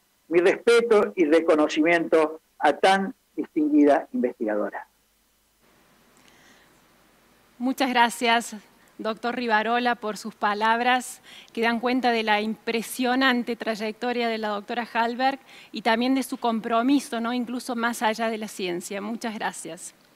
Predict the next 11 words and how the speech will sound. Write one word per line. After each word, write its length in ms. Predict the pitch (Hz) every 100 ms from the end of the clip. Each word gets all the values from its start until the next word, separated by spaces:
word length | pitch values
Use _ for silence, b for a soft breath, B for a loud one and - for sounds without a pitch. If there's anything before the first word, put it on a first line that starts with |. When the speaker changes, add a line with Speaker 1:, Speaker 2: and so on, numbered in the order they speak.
| _ b b b b b b b _ _ _
Speaker 2:
A 100 | 240
continuación, 880 | 254 247 247 240 233 - 294 330 349
realizaremos 560 | 320 262 220 233 262 277
la 140 | 254
lectura 580 | 233 214 - 277 311 311
del 260 | 269 233 220
resumen 640 | 226 214 - 269 294 269
de 100 | 233
la 140 | 220
resolución 760 | 214 208 214 202 202 254 262 269
rectoral 680 | 254 - 214 214 226 226